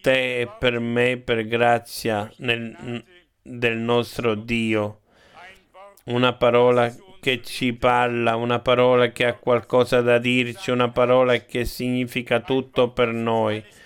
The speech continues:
una parola alla quale siamo legati attraverso lo Spirito Santo. In quel tempo scritta,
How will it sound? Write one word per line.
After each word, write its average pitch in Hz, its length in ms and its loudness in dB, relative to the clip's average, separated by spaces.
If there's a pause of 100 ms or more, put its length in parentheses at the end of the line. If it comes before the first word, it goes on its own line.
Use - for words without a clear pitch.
(400)
una 127 240 2
parola 127 460 2
alla 123 260 2
quale 127 440 0
siamo 123 440 0
legati 123 600 0
attraverso 120 840 0
lo 117 160 0
Spirito 120 640 -4
Santo. 104 800 -4 (4000)
In 120 200 -4
quel 123 300 0
tempo 127 420 -4
scritta, 127 800 -4